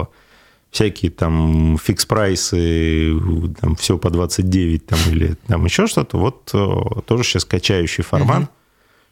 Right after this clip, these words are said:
Speaker 1: То есть там, где, э, люди пытаются покупать
Speaker 2: Да, да,
Speaker 1: какие-то
Speaker 2: да.
Speaker 1: вещи как будто бы дешевле.
Speaker 2: Мне одно время шутка нравилась. А, в магазин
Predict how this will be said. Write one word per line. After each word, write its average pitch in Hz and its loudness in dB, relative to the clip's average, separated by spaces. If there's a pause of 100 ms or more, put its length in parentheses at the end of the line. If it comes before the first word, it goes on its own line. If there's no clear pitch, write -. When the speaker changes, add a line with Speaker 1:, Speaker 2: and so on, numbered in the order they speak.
(460)
Speaker 1:
То - 0
есть 80 0 (160)
там, 107 0
где, 90 0
э, 76 0 (180)
люди 85 2 (140)
пытаются 87 -2
покупать - -2
Speaker 2:
Да, 147 0
да, 139 0
Speaker 1:
какие-то 135 0
Speaker 2:
да. - 2
Speaker 1:
вещи 82 0 (960)
как 113 0
будто 110 0
бы 104 0
дешевле. 92 0
Speaker 2:
Мне 165 2
одно 156 2
время 156 2
шутка 170 -2
нравилась. 135 -2 (1300)
А, 135 2
в 131 -6
магазин 165 2